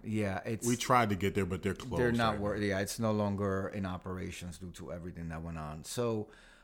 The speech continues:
Speaker 1: uh, I am excited about the new place. Uh, I'm looking forward to it. And, you know, that was a big purchase for
Speaker 2: Yes, it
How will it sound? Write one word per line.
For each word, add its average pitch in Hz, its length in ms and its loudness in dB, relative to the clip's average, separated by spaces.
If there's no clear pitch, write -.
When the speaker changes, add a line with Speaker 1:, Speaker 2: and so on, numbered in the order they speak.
Speaker 1:
uh, 123 160 4
I 143 180 8
am 160 180 8
excited 170 400 8
about 156 260 6
the 151 80 6
new 151 220 2
place. 160 600 2
Uh, 123 280 2
I'm 143 160 2
looking 160 220 2
forward 175 360 4
to 180 180 2
it. 175 80 2
And, 170 260 0
you 190 80 4
know, 165 180 4
that 170 200 12
was 226 160 8
a - 20 4
big 180 260 4
purchase 170 640 4
for 180 200 10
Speaker 2:
Yes, 175 100 12
it 214 40 10